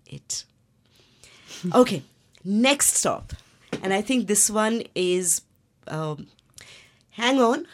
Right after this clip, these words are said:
I hope you haven't eaten too much because you need to keep space for a lot more coming up. We have the Malpuas coming up. We have the Firnis. We have Taj Ice Cream, which is a hundred and twenty-eight-year-old store,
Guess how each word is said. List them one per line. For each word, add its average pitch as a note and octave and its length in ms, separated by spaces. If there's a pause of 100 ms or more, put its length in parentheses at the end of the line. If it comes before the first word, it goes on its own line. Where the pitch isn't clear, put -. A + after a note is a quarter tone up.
(120)
I G3+ 120
hope A#3 260
you D4+ 80
haven't C4 320
eaten A#3 340
too B3 180
much G#3 440
because G3 320
you G#3 80
need A#3+ 220
to C#4 80
keep A3+ 220
space G3+ 340
for A3+ 100
a A#3 120
lot A#3+ 520
more A#3 180
coming E3+ 380
up. D#3 280 (360)
We G#3 200
have G3 580 (120)
the F3 760 (360)
Malpuas G#3 640
coming A#3 280
up. A#3 220
We F3+ 160
have D#3+ 240
the E3 80
Firnis. E3+ 680
We E3 160
have D#3+ 440 (340)
Taj G3 420
Ice F3 280
Cream, G#3 500
which F#3 200
is F3 340
a F3 160
hundred F3 300
and F#3 140
twenty-eight-year-old F#3 1200
store, E3+ 580